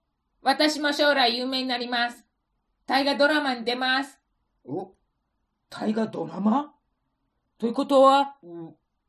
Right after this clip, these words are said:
わしも大河ドラマ出る？ぬぬぬぬ、大河ドラマに出るのは、小田切丈さんです。私は、井戸の上に渡した板に腰掛けて、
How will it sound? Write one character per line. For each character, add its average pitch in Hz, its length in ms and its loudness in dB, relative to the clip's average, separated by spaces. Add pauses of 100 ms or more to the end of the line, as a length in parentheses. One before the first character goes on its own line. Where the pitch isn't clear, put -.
(100)
わ 202 220 2
し - 460 -10
も 269 160 0
大 202 240 -6
河 214 140 0
ド 190 120 -2
ラ 214 140 2
マ 247 140 0
出 208 200 -4
る？ 175 100 -4 (1900)
ぬ 294 120 -4
ぬ 339 120 -2
ぬ 320 140 -4
ぬ、 247 280 -4 (420)
大 277 180 0
河 277 120 0
ド 285 100 2
ラ 285 100 2
マ 277 140 -4
に 254 80 -6
出 240 80 0
る 247 120 -4
の 247 160 0
は、 277 300 0 (880)
小 254 120 2
田 240 200 2
切 269 400 -4
丈 240 180 4
さ 156 220 -4
ん 143 80 -8
で 117 180 -8
す。 - 160 -20 (840)
私 151 440 -4
は、 147 360 2 (440)
井 254 160 0
戸 220 120 6
の 160 220 2
上 151 160 2
に 127 400 -6
渡 151 280 0
し - 100 -14
た 131 400 -2 (360)
板 165 240 0
に 113 120 -6
腰 139 240 -6
掛 151 180 0
け 135 80 -6
て、 104 340 -6